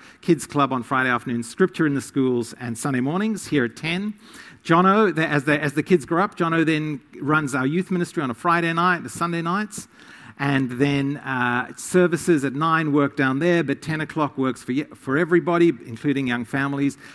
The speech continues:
Five o'clock has a particular focus on the fifteen to twenty-five-year-olds, but again, works for everyone. Uh, Belinda's role at five and across the whole church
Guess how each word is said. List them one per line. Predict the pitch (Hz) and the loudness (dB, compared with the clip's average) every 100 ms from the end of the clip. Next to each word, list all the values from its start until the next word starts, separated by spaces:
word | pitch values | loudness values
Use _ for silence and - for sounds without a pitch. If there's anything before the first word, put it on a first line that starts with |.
| - | -12
Five | - 147 139 | 2 2 2
o'clock | 139 143 135 | 0 -2 -2
has | 123 | -4
a | 113 | -6
particular | 127 - 214 208 185 139 | -10 -2 0 2 2 2
focus | - 143 143 131 139 | 2 0 0 -4 -4
on | 120 | -4
the | |
fifteen | 113 165 - 143 120 | -2 -4 -2 -2 -4
to | |
twenty-five-year-olds, | 110 139 120 - 127 127 127 127 123 123 113 - - - - | -6 -4 -4 -4 -2 -2 -2 -2 -4 -6 -10 -16 -20 -20 -2
but | 127 127 | 2 2
again, | 123 135 120 | 2 0 0
works | 117 113 | -2 -2
for | - | -4
everyone. | 160 123 107 107 160 _ - - - - - | -2 -2 -4 -8 -14 _ -20 -20 -20 -10 -2
Uh, | 123 135 | 0 2
Belinda's | 147 185 202 180 131 | 4 4 6 4 4
role | 170 170 170 156 | 4 4 4 4
at | 131 | 2
five | - 226 202 147 165 | 0 4 6 6 2
and | 160 151 156 | -2 -2 -2
across | - 185 160 | 0 0 0
the | - | -2
whole | 139 139 | -4 -4
church | - 190 160 | 0 0 0